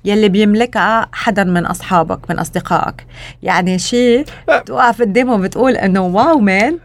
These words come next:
Speaker 2: إيه، في
Speaker 1: إنه
Speaker 2: ماكينة
Speaker 1: "This is
Speaker 2: س-،
Speaker 1: cool, this is interesting."
Speaker 2: صناعة، صناعة أكل. في ماشين عمر عنده إياه، عمر قوتلي، صباحو حبيبي. آه،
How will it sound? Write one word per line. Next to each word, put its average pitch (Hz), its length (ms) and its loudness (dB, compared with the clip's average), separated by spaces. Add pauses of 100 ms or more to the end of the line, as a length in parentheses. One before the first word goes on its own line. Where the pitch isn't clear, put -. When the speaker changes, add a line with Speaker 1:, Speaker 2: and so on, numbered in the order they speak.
Speaker 2:
إيه، 139 180 4
في - 180 -6
Speaker 1:
إنه 135 120 2
Speaker 2:
ماكينة 147 240 2
Speaker 1:
"This 135 40 -2
is 294 40 -2
Speaker 2:
س-، - 160 -4
Speaker 1:
cool, 240 460 2
this 185 240 -2
is 226 180 2
interesting." 190 560 0
Speaker 2:
صناعة، 131 340 2
صناعة 131 400 0
أكل. 127 260 -2 (520)
في 120 140 0
ماشين 117 640 0
عمر 113 300 2
عنده 101 220 0
إياه، 98 180 4
عمر 101 320 0
قوتلي، 101 420 0
صباحو 107 400 0
حبيبي. 92 260 -4 (760)
آه، 92 840 -2